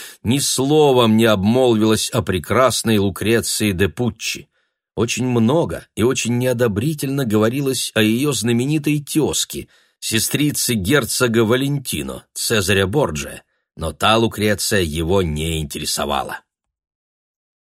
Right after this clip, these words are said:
К концу декабря Глушко сильно похудел. Глаза его лихорадочно светились,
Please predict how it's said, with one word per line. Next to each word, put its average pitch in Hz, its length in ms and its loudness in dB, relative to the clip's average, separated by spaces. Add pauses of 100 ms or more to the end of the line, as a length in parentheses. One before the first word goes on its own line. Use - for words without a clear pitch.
(180)
К - 200 -8
концу 107 480 2
декабря 98 680 2 (200)
Глушко 104 560 0
сильно 98 640 0
похудел. 73 840 -6 (640)
Глаза 90 520 0
его 90 180 2
лихорадочно 90 680 -2
светились, 98 760 -2